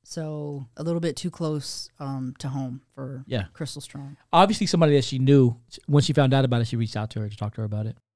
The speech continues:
Speaker 1: On March twenty-first, Holly signs her marital settle-, settlement agreement with Joe Guess.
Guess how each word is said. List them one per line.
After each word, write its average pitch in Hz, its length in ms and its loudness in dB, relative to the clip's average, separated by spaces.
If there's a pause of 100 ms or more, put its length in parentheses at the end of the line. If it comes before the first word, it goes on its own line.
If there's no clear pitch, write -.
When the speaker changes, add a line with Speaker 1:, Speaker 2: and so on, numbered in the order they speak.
(460)
Speaker 1:
On 160 800 -4
March 175 340 -4
twenty-first, 170 960 -6 (300)
Holly 175 280 -4
signs 165 460 -4
her 156 240 -6
marital 151 400 -4
settle-, 151 480 -10 (160)
settlement 165 380 -4
agreement 143 440 -6
with 139 460 -10
Joe 131 180 -10
Guess. 110 460 -12